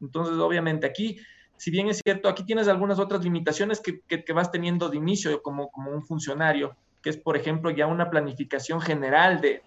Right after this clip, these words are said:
de, de las compras que va a realizar el Estado. Entonces, obviamente, tienes unos presupuestos asignados y vas a tener que ir ajustándote a eso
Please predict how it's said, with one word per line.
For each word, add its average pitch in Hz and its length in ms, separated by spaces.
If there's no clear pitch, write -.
de, 131 280
de 131 100
las 131 200
compras 151 260
que 147 100
va 143 80
a 139 60
realizar 135 360
el 131 100
Estado. 147 420
Entonces, 160 240
obviamente, 175 340
tienes 175 260
unos 180 180
presupuestos 165 540
asignados 165 480
y 165 40
vas 175 140
a 180 100
tener 160 280
que 180 100
ir 175 80
ajustándote 170 800
a 131 160
eso 165 440